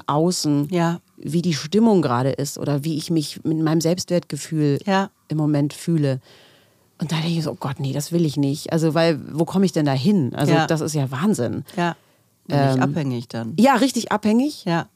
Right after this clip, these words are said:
Speaker 1: Und wie sehr will ich denn dann nur noch gefallen die ganze Zeit?
Speaker 2: Auch.
Speaker 1: Ugh.
Speaker 2: Und so schwierig.
Speaker 1: Ja.
Speaker 2: Das ist ja nun so schwierig in unserem Beruf.
Speaker 1: Unglaublich, ja. Weil
Speaker 2: Dass man nicht mehr
Speaker 1: Ah.
Speaker 2: gefallen will.
Speaker 1: Genau.
Speaker 2: Dabei ist man der, der sich bunt anmacht und
Speaker 1: Ja.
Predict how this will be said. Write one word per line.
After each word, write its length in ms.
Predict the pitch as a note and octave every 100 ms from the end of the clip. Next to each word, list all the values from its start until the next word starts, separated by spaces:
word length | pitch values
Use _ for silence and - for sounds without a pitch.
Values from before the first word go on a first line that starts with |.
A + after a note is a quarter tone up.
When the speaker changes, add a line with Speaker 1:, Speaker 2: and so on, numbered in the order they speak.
| _ -
Speaker 1:
Und 220 | G3 E3
wie 140 | A3+ A3+
sehr 260 | G3 A3
will 120 | G3+
ich 80 | G#3
denn 140 | G3 F3+
dann 180 | E3+ F3
nur 120 | G3
noch 180 | F#3 -
gefallen 520 | D3+ - D#3+ C#4+ C#4+
die 60 |
ganze 340 | C3 B2+ C3 -
Zeit? 360 | - - - -
Speaker 2:
Auch. 540 | C4 D4 D3+ - - G#3+
Speaker 1:
Ugh. 520 | B3+ F4 D4 D3 C#3
Speaker 2:
Und 100 | A3+
so 360 | G#3+ - D4+ D#4
schwierig. 600 | - B3+ B3 G3+ D3+ - F3+
Speaker 1:
Ja. 240 | A#3 C4+
Speaker 2:
Das 100 | -
ist 60 | C4+
ja 80 |
nun 200 | A3+ A3
so 280 | F#3+ G3+ E4+
schwierig 720 | - - C#3+ A#2+ A#2 - - -
in 220 | D#3+ C#3+
unserem 300 | D3+ C#3 B2
Beruf. 480 | A#2+ B2+ B2 - -
Speaker 1:
Unglaublich, 640 | A#3 G#3 A3+ G#3+ B2 C3
ja. 280 | F3+ D#3+ E3 _ _ _ _ _ _ -
Weil 340 | D#3+ D#3 D3+ - _ _ -
Speaker 2:
Dass 200 | E3+ -
man 120 | E3+
nicht 220 | F#3 G3+
mehr 80 | F#3
Speaker 1:
Ah. 40 |
Speaker 2:
gefallen 580 | F3 D#3 A3 A3 D#3 C3+
will. 240 | B2+ C#3 - _ _ - - -
Speaker 1:
Genau. 220 | C#4 A#3+
Speaker 2:
Dabei 220 | C#3+ E3 D#3+
ist 180 | -
man 120 | G#3+ F#3
der, 140 | F3+
der 140 | F3+ E3
sich 220 | E3+ -
bunt 260 | F#3 G3 -
anmacht 480 | F3 - D#4 -
und 60 |
Speaker 1:
Ja. 80 | -